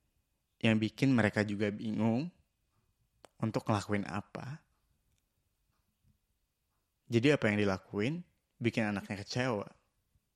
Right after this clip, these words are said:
Tapi kalau ditanya, ada nggak orang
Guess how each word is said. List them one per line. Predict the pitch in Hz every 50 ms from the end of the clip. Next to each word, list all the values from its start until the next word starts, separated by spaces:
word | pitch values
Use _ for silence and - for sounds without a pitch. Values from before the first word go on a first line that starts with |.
| _ _ _ _ _ _ _ _ _ _ _ _
Tapi | - 135 - 185
kalau | - 139 113 104
ditanya, | 104 107 107 - 104 95 92 92 90 87 92 127 190 - _ _ _ _ _ _ _ _ _ _ _ -
ada | 117 120 123
nggak | 131 127 123 113 107
orang | 104 104 107 101